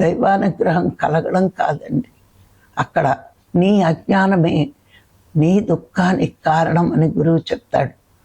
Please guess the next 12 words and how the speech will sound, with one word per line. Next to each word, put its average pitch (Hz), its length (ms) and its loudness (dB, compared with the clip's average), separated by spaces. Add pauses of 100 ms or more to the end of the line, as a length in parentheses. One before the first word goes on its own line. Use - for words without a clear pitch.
(440)
ఎవరికైతే 214 600 2
దుఃఖం 180 460 -2
ఉందో 175 460 0 (380)
వాళ్ళు 214 260 0
ఇంకా 214 260 0
అజ్ఞానంలో 196 760 0
ఉన్నట్టే. 165 800 0 (640)
అందుకే 233 480 2
చెప్పారు 185 360 -2
సార్, 156 360 -2 (440)
"వేషమెత్తు, 170 840 -2 (1040)
దుఃఖమున్నా 175 760 0